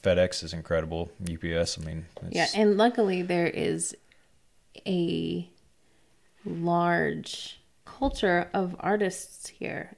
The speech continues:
Speaker 2: of artisans.
Speaker 1: Yeah, definitely.
Speaker 2: And
Speaker 1: A
Speaker 2: I think a
Speaker 1: community
Speaker 2: part
Speaker 1: of
Speaker 2: of that,
Speaker 1: makers
Speaker 2: like,
Speaker 1: and
Speaker 2: was you and Heidi growing up in the country. And if people needed something, they had to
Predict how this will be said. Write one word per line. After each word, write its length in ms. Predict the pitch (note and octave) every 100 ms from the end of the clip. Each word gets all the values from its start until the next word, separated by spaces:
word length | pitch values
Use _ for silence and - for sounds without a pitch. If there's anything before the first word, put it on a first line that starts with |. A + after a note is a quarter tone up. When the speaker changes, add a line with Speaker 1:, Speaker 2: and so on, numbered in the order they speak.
| -
Speaker 2:
of 160 | F#3+ -
artisans. 540 | F#3 F3 F3 F#3+ F3 F3
Speaker 1:
Yeah, 180 | G#2 F2 -
definitely. 260 | E3+ -
Speaker 2:
And 80 | G#3
Speaker 1:
A 40 | G#3
Speaker 2:
I 40 |
think 60 | C3
a 20 |
Speaker 1:
community 320 | - B2 G#2
Speaker 2:
part 160 | G#2+ G2
Speaker 1:
of 80 | F2+
Speaker 2:
of 60 |
that, 180 | F2 F2
Speaker 1:
makers 220 | F2 F#2 F3+
Speaker 2:
like, 100 | F3+
Speaker 1:
and 100 | E3+ - -
Speaker 2:
was 360 | G#3 G3 G3
you 260 | G#3 G#3 G3+
and 120 | G3
Heidi 300 | - G3 F#3
growing 320 | F#3 F#3+ F3+
up 140 | E3 D#3+ - _ - _ _ _ _ _
in 440 | G#3 G3+ G3+ G3 F3+
the 100 | F#3
country. 540 | - F3 F3 D#3+ C#3
And 160 | - F3+
if 160 | F3 -
people 480 | - A#3 A3 G3
needed 400 | G3 F#3+ A#3+ G3+ -
something, 520 | F#3+ F#3+ F#3 F3+ F3
they 140 | G#3
had 180 | A#3+ A3+
to 120 | F#3